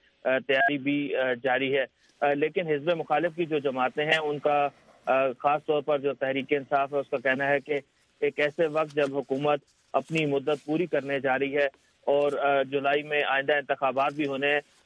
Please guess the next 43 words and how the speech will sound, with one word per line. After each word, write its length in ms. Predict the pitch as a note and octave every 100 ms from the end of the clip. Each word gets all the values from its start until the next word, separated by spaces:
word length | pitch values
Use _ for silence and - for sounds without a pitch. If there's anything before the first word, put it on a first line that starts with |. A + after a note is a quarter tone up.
| _
تو 80 | E3+
یہ 220 | D3+ F#3
حق 280 | D#3+ E3 -
اس 260 | E3+ D#3+ -
آئندہ 360 | D3+ D3+ D#3+ E3+ -
آنے 240 | D3+ D#3+
والی 340 | D3+ D3+ D3+
حکومت 380 | C#3+ - E3+ F3+
کو 100 | D#3
ہونا 180 | C#3 C#3
چاہیے 360 | C3+ C3+ C#3 C#3+ - _ - -
کہ 80 |
وہ 200 | D3 D#3+
مالی 260 | C#3+ C3 C#3 C#3+
سال 200 | C3+ C3+
کا 120 | C#3
budget 320 | C3 C3 C3+
پیش 220 | C3+ C3
کرے، 240 | C#3+ C#3 C#3 _ _ -
نہ 100 | C#3+ C#3+
کہ 60 | D#3
ایک 440 | D3 C#3+ C#3 - C#3+ C#3
ایسی 320 | C#3 C3 E3+
حکومت، 400 | C3+ C3+ C#3 C#3 - _ _
آ، 100 | C3
جو 220 | C3+ C#3 C3+
کہ 180 | D3+
اپنی 240 | C3 C3+ C#3
مدت 340 | C3 B2+ C3
مکمل 360 | C3 C#3 C#3 C3+
کرنے 340 | C3+ C3 C3
جا 160 | B2+ C3
رہی 180 | C3 C#3
ہے۔ 280 | C3 _ _ _
آ، 320 | C3+ C#3 C#3+ C#3
تحریک 260 | C#3+ C#3+ D3
انصاف 400 | D#3+ D3 D3+ D3 -
کے، 300 | D3+ D#3 D3+ -
آ، 40 | C#3 -
سربراہ 320 | C#3 D3 C#3
عمران 260 | C3+ C3 C3+
خان 260 | C#3 C#3+ D3
نے 160 | D3